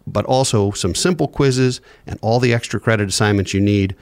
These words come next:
to begin your education and your financial literacy. The freshman year represents eight courses.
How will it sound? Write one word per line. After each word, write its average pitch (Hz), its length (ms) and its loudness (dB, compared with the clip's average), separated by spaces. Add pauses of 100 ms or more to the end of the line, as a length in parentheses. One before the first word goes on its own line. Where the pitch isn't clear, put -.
(300)
to 90 140 -2
begin 101 580 0
your 104 520 0
education 98 640 -2
and 90 120 -2
your 85 100 -2
financial 92 460 0
literacy. 80 540 -2 (460)
The 98 80 -4
freshman 151 500 0
year 123 400 2
represents 104 560 0 (140)
eight 120 240 0
courses. 92 560 -2